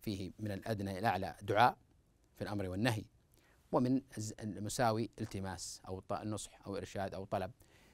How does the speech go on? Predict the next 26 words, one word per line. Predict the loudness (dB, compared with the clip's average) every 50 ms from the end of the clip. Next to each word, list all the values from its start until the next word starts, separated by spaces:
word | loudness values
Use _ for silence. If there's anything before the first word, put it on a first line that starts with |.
| _ _
بمعنى | -2 0 0 0 0 0
أنه | -2 -2 -2 0
ليس | 0 0 0 0 0
أمرا | 0 0 0 0 0 0 -2 -2 -4 -6
حقيقيا | -6 -4 -2 0 0 0 4 4 6 6 6 6
وليس | 6 4 2 2 4 2
نهيا | 2 2 2 0 0 0 0 -2 -4
حقيقيا. | -6 -8 -6 -4 -4 -4 -2 -2 -4 -4 -6 -8 -14 _ -6
فالأمر | -2 2 4 4 4 4 4
والنهي | 4 4 4 2 2 0 -2
الحقيقي | -4 -6 -4 -2 -2 -2 0 -2 -4 -6 -6 -8 -16 -20 -20 -20 -20 -20 -10 -4 0
أو | 0 2
الحقيقيان | 2 0 0 0 0 0 2 2 4 4 4 4 4 4
لابد | 2 0 0 -2 -6 -8 -10 -8
أن | -6 -6 -6 -6 -8 -8
يكون | -10 -6 -4 -2 0 0
من | 0
الأعلى | 0 0 2 2 4 4 4 4 2 2
إلى، | 2 2 2 0 -2 -6 _ _ _ -20 -20 -20 -20 _ _ -2
إلى | 0 2 2 2 0
الأدنى. | -2 -4 -4 -6 -6 -8 -12 -14 -16 -20 -20 -20 _ _ -20 -20 -20 -20 -20 -20 -20 _ _ _ _ -20 -20 -20 -20 -20 -20 -20 _ _ _ _ _ _ _ 0 4
هنا | 6 8 8
نشاط، | 8 8 8 8 8 8 8 6 0 -10 -18 _ _ _ _ _ 6
تأمل | 8 10 12 12 12 10
المثالين | 10 8 8 8 8 8 10 10 10 8 6
الآتيين. | 6 4 4 4 2 0 -2 -2 -4 -6